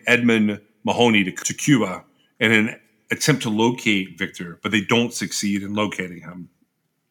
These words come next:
Mahoney does publish a story in two thousand one that's called Chasing Jurina, which, uh, that comes up here as well.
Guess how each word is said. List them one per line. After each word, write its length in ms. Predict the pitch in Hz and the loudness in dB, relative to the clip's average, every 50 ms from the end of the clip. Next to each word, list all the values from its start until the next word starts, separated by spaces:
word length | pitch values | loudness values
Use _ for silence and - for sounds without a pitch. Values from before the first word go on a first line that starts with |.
| _ _ _ _ _ _ - - | _ _ _ _ _ _ -10 -4
Mahoney 340 | 127 127 123 170 185 175 160 | 0 4 6 6 6 6 6
does 240 | 127 143 147 143 143 | 6 6 4 4 2
publish 340 | - 156 147 147 139 135 - | 2 2 2 2 2 -2 -2
a 60 | 104 | -2
story 640 | - - - 165 170 151 120 104 98 98 92 90 - - - - - - - - _ - | -2 0 2 2 4 4 4 4 2 0 0 -4 -8 -14 -20 -20 -20 -20 -20 -14 _ -4
in 80 | 110 | -4
two 160 | - - 127 107 | 0 0 2 4
thousand 340 | 131 117 113 104 107 107 | 4 4 4 4 2 0
one 400 | 107 110 107 104 101 95 90 87 - - - - - _ _ | 2 2 2 2 2 0 -2 -4 -8 -14 -20 -20 -20 _ _
that's 160 | - 101 - | -8 -6 -4
called 280 | - - 123 107 95 - | 0 2 2 2 2 0
Chasing 760 | - - - 120 120 117 - - 110 104 104 101 101 101 - _ _ _ _ _ _ _ - | 0 0 2 2 2 0 0 0 -2 0 0 -2 -4 -6 -8 _ _ _ _ _ _ _ -10
Jurina, 560 | - 113 101 101 101 101 95 87 85 85 - | -6 -4 -2 -2 -2 -2 -2 -4 -6 -8 -6
which, 340 | - - - - - - - _ _ _ _ _ _ _ | -4 -4 -2 -4 -4 -6 -12 _ _ _ _ _ _ _
uh, 300 | - 104 98 95 92 90 87 - - _ - | 0 2 2 2 0 -4 -8 -12 -20 _ -2
that 240 | 107 127 120 - - | 2 2 2 2 2
comes 220 | 127 117 98 98 | 2 0 0 0
up 140 | 104 - - | -2 -4 -4
here 160 | 95 90 87 | -4 -4 -4
as 140 | 85 - - | -6 -4 -2
well. 360 | 104 101 95 95 87 - - | 0 2 2 2 0 -2 -8